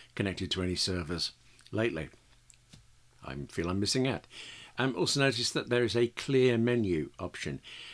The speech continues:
If you ever want to, for some reason, you can choose that, and this whole, this whole menu blanks out, resets, until the next app you open or the next document you open or save.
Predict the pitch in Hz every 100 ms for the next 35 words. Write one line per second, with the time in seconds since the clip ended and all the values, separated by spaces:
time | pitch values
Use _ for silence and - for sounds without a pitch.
0 | - - 190 160 147 151 180 - 180 156
1 | - 156 151 170 156 160 98 113 110 175
2 | 160 - 131 - 92 - - - 175 175
3 | 165 - - - 160 - 170 123 92 92
4 | 101 - - - - - - - - -
5 | 80 78 76 - - 90 85 - 73 -
6 | - - - - - - 113 117 139 123
7 | 151 147 - - - 87 - - 82 76
8 | 80 90 92 101 107 92 - - 87 -
9 | 76 73 - 80 78 - 67 - - -
10 | 80 - 65 -